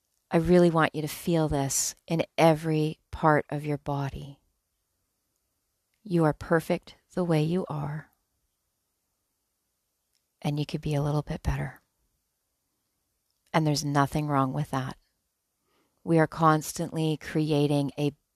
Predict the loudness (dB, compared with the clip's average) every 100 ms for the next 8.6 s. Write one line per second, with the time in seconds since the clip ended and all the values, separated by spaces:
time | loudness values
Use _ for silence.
0 | _ _ _ _ 4 4 4 0 -2 0
1 | 0 -2 -2 -2 -6 -6 -6 -8 -12 -16
2 | -18 -18 -12 2 6 6 6 0 -4 -2
3 | -2 0 2 2 2 -2 -2 -4 -2 -4
4 | -2 2 2 2 -2 -4 -4 0 0 -2
5 | -6 -4 -2 -4 -4 -6 -2 0 0 0
6 | -2 -2 -6 -4 -6 -6 -6 -4 -4 -4
7 | -4 -2 0 0 -4 -12 -18 -18 _ 0
8 | 0 2 4 6 4